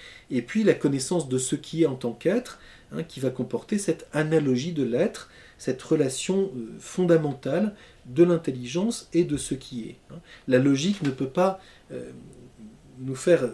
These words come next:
saisir ce qu'est l'être. Il y a donc à la fois un mode rationnel de la connaissance humaine et puis ce toucher de l'intelligence, hein, qui va dépasser, hein, ce mode proprement rationnel pour entrer dans cette connaissance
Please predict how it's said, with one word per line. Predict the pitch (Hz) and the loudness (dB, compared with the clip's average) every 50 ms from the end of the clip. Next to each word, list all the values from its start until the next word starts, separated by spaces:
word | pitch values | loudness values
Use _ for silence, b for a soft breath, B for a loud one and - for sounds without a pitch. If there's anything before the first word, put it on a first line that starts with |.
| - - 113 110 - | -6 -14 -18 -18 -14
saisir | - - - 165 156 143 165 208 202 - | -6 2 4 4 4 4 4 0 0 0
ce | - - | 2 0
qu'est | 190 190 - 185 175 | 2 2 2 0 2
l'être. | 185 180 147 127 - - - - b b b b b b b b | 4 2 2 0 -2 -10 -16 -18 b b b b b b b b
Il | 135 | 0
y | |
a | 131 | 0
donc | 131 147 190 196 196 - 127 - B B B B B | 2 4 2 2 2 0 -4 -4 B B B B B
à | - 131 | -2 0
la | 135 143 | 0 0
fois | 135 - - - 190 180 160 - - B B B B B B B B - | 0 -2 0 2 4 4 4 2 0 B B B B B B B B -6
un | 123 120 120 | -2 -2 -2
mode | 131 151 170 190 214 214 202 170 151 | 0 2 6 6 8 8 8 6 2
rationnel | 127 - 156 147 - 175 170 165 160 147 | -2 0 -2 -2 0 0 2 4 4 4
de | 135 | 4
la | 131 127 | 4 2
connaissance | - 143 135 131 - 143 127 - - - | 2 -2 -4 -4 -6 -6 -8 -8 -6 -4
humaine | 160 196 233 214 196 | -2 -2 0 0 0
et | 143 | -2
puis | - - 202 208 214 | -2 -2 -4 -2 -2
ce | - - - - 131 - - - | -4 -4 -4 -6 -6 -6 -10 -4
toucher | - 233 226 208 - - 220 214 | -2 0 0 0 -2 -2 -2 -2
de | 175 175 | 0 0
l'intelligence, | 165 160 - 160 139 131 123 127 143 175 233 269 - - - - | -2 -2 -2 -6 -8 -8 -8 -6 -4 -4 -4 -4 -6 -8 -10 -10
hein, | 160 202 208 B B B B B B | -10 -10 -10 B B B B B B
qui | - - 131 | -18 -8 -2
va | 127 165 185 175 | 0 2 2 2
dépasser, | 135 127 135 180 175 175 - 147 139 - - - 220 262 269 B B B B B B B | 2 6 8 8 8 8 6 0 0 0 -2 -2 -2 -2 -4 B B B B B B B
hein, | 147 160 | -10 -8
ce | 165 - - 147 | -8 -6 -4 -2
mode | 131 143 165 190 190 151 131 - | 0 2 4 4 4 4 2 -6
proprement | - - 170 170 - - 160 156 151 | -4 -2 -2 -2 0 -2 -2 -2 -2
rationnel | 139 131 127 - - - 123 131 170 214 247 247 - B B B B B B B B | -2 -2 -4 -4 -4 -4 -4 -2 -2 -2 -2 -2 -4 B B B B B B B B
pour | - 135 117 120 | -4 -2 0 -2
entrer | 117 - - 208 | -2 -2 0 0
dans | 202 170 | 0 0
cette | - - 131 - | 0 -2 -4 -2
connaissance | - 143 131 131 123 - 196 196 196 - - | -2 -2 -2 -2 -2 -2 -2 -4 -4 -4 -6